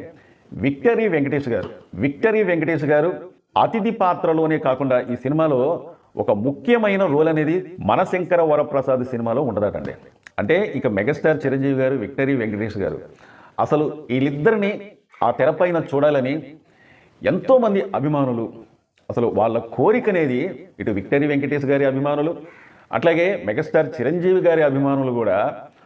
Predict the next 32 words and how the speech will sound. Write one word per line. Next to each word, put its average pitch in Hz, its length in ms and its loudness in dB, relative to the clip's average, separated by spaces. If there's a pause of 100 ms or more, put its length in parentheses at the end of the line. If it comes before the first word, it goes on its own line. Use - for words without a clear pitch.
(240)
వాళ్ళకి 117 260 2
నిజంగా 160 320 0
వాళ్ళిద్దరూ 135 320 0 (240)
ఆ - 20 4 (140)
తెరపైన 170 520 2
కానొస్తా 131 360 0 (100)
ఉంటే, 117 180 -2 (540)
వాళ్ళు 104 180 0 (180)
కామెడీ 139 380 0
చేసే 139 300 0
సీన్లు 139 280 0
కావచ్చు, 139 320 0 (500)
ఆ - 20 4 (120)
సినిమాలో 165 340 2 (100)
ఏమన్నా 151 240 0 (140)
విలన్‌తోని 175 560 0
ఏమన్నా 151 220 0 (100)
ఫైట్లు 139 300 0
ఏమైనా 147 140 0
ఉంటే 143 140 0 (220)
ఆ - 20 2 (180)
ఫైట్లు 196 420 2 (280)
చూసేటప్పుడు 147 540 -2
కావచ్చు. 151 280 0 (640)
అంతేకాకుండా 185 440 2
వీళ్ళిద్దరు 147 420 2
కూడా 165 160 4 (220)
ఒక 135 100 0 (120)
సాంగ్లో 156 340 2 (800)
డాన్స్ 170 360 2
అనేది 190 220 0 (160)
ఇరగదీశారటండి, 151 720 2